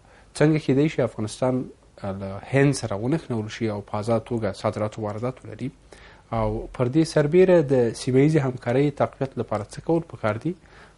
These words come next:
دا موضوعات او دا پوښتنې له خپلو درنو مېلمنو سره کوو. اه، موږ سره مېلمانه دي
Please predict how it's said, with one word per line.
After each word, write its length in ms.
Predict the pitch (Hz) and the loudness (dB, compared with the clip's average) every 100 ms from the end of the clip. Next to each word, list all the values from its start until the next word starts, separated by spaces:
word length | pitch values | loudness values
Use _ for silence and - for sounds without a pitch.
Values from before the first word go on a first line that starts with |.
| - | -2
دا 80 | 127 | 0
موضوعات 460 | 120 113 117 123 123 | 0 -2 0 0 0
او 60 | |
دا 140 | 107 107 | -4 -4
پوښتنې 440 | - - 127 117 | -6 -4 -2 -2
له 60 | 107 | -4
خپلو 220 | - 113 | -4 -4
درنو 300 | 113 110 117 | -2 -2 0
مېلمنو 280 | 117 110 139 | 0 -2 -4
سره 120 | - 139 | -4 -4
کوو. 260 | - 135 131 - - - - - | -4 -4 -6 -12 -20 -20 -10 -2
اه، 160 | 104 | -2
موږ 240 | 101 113 - | -2 -8 -2
سره 300 | 123 117 113 - | 2 2 2 -2
مېلمانه 420 | 120 113 107 117 139 | -4 -4 -2 -2 -2
دي 160 | 139 | -2